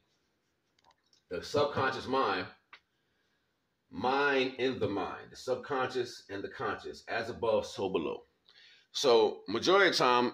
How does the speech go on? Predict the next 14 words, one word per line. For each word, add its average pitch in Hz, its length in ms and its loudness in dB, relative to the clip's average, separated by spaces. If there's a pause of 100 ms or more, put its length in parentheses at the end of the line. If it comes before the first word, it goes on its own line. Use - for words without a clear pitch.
it 117 100 6
goes 123 260 8
back 113 220 4
to - 80 -2
the 95 140 2
idea 104 400 2
of 90 180 0
the 92 80 0
torus 127 360 4
field 117 440 4 (100)
and 101 120 -2
the, 104 260 -4
and, 90 220 -2
um, 82 360 -4